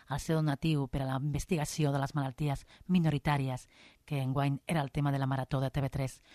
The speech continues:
Tot i el fred i el plogim que queia, a les deu del matí es va començar a caminar fins a arribar a la platja de Santes Creus, on es va agafar el G R noranta-dos per tornar una altra vegada fins al poliesportiu. A l'arribada s'esperava a tots els participants amb un got de xocolata calenta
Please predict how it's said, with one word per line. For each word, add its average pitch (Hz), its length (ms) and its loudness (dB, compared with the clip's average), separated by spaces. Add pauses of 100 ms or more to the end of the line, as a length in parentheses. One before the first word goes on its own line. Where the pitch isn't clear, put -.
(200)
Tot 196 140 2
i 175 60 4
el 156 100 0
fred 170 240 2
i 170 80 2
el 147 80 0
plogim 165 480 6
que 143 140 -4
queia, 151 340 2 (320)
a 127 80 -4
les 135 180 0
deu 147 220 4
del 190 160 6
matí 170 320 4 (400)
es 127 160 -4
va 151 80 2
començar 151 400 0
a 143 40 0
caminar 170 340 2
fins 196 220 2
a 214 40 4
arribar 165 240 4
a 165 80 6
la 147 80 0
platja 156 260 0
de 165 80 0
Santes 147 380 -4
Creus, 156 360 0 (280)
on 147 100 0
es 127 120 0
va 151 80 4
agafar 156 400 2
el 147 140 0
G 175 140 4 (100)
R 147 160 2
noranta-dos 147 640 2 (220)
per 156 120 0
tornar 160 240 2
una 165 120 4
altra 175 180 -2
vegada 147 320 0
fins 170 240 0
al 147 140 4
poliesportiu. 139 760 0 (400)
A 123 80 -4
l'arribada 139 400 0
s'esperava 160 500 0
a 151 140 0
tots 156 320 4
els 147 100 0
participants 160 640 -2 (280)
amb 143 180 -2
un 143 100 0
got 147 140 0
de 147 80 -4
xocolata 147 460 -4
calenta 151 480 0